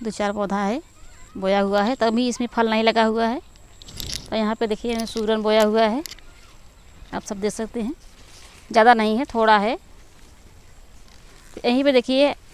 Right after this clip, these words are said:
हम आपको दिखा देते हैं, ये देखिए क्या लगाया हुआ है, ये है बंडा। तो हम लोग इसे गाँव में बंडा ही कहते हैं, इसे घुइया भी कहते हैं, तो हम लोग इसे बंडा कहते हैं। आज हम इसी की recipe बनाऊँगी और बनाकर आपके साथ share करूँगी।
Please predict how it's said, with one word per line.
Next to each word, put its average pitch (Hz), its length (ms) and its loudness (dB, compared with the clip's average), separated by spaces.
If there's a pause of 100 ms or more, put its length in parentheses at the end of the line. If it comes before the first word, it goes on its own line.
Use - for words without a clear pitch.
(100)
हम 208 100 -4
आपको 220 200 -2
दिखा 226 240 -4
देते 226 180 -6
हैं, 247 80 -6
ये 240 80 -4
देखिए 254 420 -8 (680)
क्या 220 140 -2
लगाया 208 300 2
हुआ 214 200 0
है, 226 160 -4 (580)
ये 208 100 -4
है 214 100 -4
बंडा। 196 400 0
तो - 840 -14
हम 226 60 -4
लोग 254 120 -2
इसे 262 140 -2
गाँव 240 200 0
में 254 100 -4
बंडा 214 260 0
ही 247 120 0
कहते 233 260 -2
हैं, 254 180 0
इसे 269 160 -4
घुइया 214 340 2
भी 247 100 2
कहते 226 300 2
हैं, 247 160 2
तो - 580 -10
हम 214 80 2
लोग 226 120 0
इसे 226 160 0
बंडा 202 260 0
कहते 226 280 -2
हैं। 277 160 -4 (280)
आज 220 160 -2
हम 254 120 0
इसी 277 180 -4
की 277 100 -4
recipe 240 280 0
बनाऊँगी 240 440 -2 (420)
और 214 80 -4
बनाकर 202 340 -2
आपके - 200 -4
साथ 226 140 -2
share 202 240 -2
करूँगी। 226 340 -2